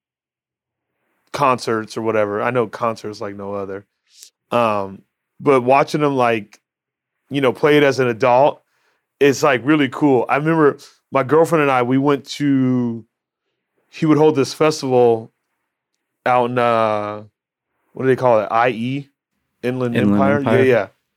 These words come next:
Speaker 1: yeah. Um, called Cal Jam Festival. And my girlfriend and I went to it in two thousand eighteen, I think. And Foo Fighters played, they did a set,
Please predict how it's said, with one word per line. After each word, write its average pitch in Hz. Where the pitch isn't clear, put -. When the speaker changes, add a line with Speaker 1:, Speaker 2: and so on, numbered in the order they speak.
Speaker 1:
yeah. 110
Um, 98
called 123
Cal 139
Jam 151
Festival. 156
And 123
my 117
girlfriend 147
and 143
I 139
went 135
to 135
it 127
in 117
two -
thousand 131
eighteen, 131
I 135
think. 165
And 123
Foo 175
Fighters 143
played, 135
they 131
did 135
a 135
set, 131